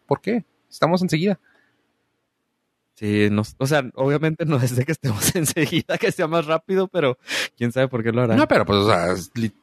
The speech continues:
Speaker 1: literalmente estamos en, <laughs> literalmente estamos enseguida y dicen así, vámonos al otro lado del mundo, vámonos a Suecia a abrir nuestra, nue-, o sea, el streaming en Suecia, y tú, güey, o sea, piensa en tus, o sea, piensa en tus vecinos, piensa en los que te mandan el aguacate, culero.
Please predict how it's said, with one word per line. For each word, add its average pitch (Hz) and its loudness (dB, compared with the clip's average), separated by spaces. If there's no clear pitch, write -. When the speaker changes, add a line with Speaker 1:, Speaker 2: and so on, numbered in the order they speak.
Speaker 1:
literalmente 117 4
estamos 170 4
en, 160 4
<laughs> - 2
literalmente 151 2
estamos 170 2
enseguida 160 2
y 143 6
dicen 123 6
así, 120 4
vámonos 302 2
al 180 6
otro 240 2
lado 262 4
del 180 4
mundo, 160 4
vámonos 180 2
a - 0
Suecia 151 2
a 139 2
abrir 120 4
nuestra, 135 4
nue-, 98 0
o 101 -2
sea, 120 0
el 113 2
streaming 135 2
en 131 4
Suecia, 113 2
y - 0
tú, 95 -8
güey, 156 2
o - -6
sea, 139 2
piensa 151 2
en 220 2
tus, 185 2
o - -6
sea, 165 2
piensa 202 4
en 226 0
tus 214 0
vecinos, 175 2
piensa 185 2
en 233 6
los 240 4
que 175 -2
te 175 2
mandan 170 4
el 196 4
aguacate, 165 2
culero. 139 4